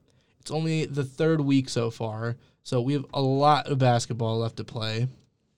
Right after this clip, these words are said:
Eighty-two game schedule. But today, I think I would say the Lakers are the better team.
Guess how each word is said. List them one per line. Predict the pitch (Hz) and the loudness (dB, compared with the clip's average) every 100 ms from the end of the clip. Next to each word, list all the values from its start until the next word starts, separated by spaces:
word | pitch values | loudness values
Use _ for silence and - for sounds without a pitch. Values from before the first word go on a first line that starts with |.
| _ _ _ _ - | _ _ _ _ -6
Eighty-two | 156 160 139 151 | 0 0 0 0
game | 131 131 123 | 2 2 2
schedule. | - 110 110 113 113 - _ _ _ _ - | -2 -6 -4 -6 -6 -12 _ _ _ _ -10
But | 131 - | -8 -4
today, | 156 131 156 160 175 185 - _ _ _ _ _ | -2 0 2 4 4 4 -2 _ _ _ _ _
I | 135 | -12
think | 131 170 160 | -4 0 0
I | 156 147 | 2 4
would | 143 131 | 4 2
say | - 135 131 131 | 2 4 6 4
the | 127 131 | 2 -2
Lakers | 123 120 113 120 117 | 0 0 -2 -6 -8
are | |
the | 113 | -8
better | 110 113 113 | -6 -6 -8
team. | - 117 | -10 -12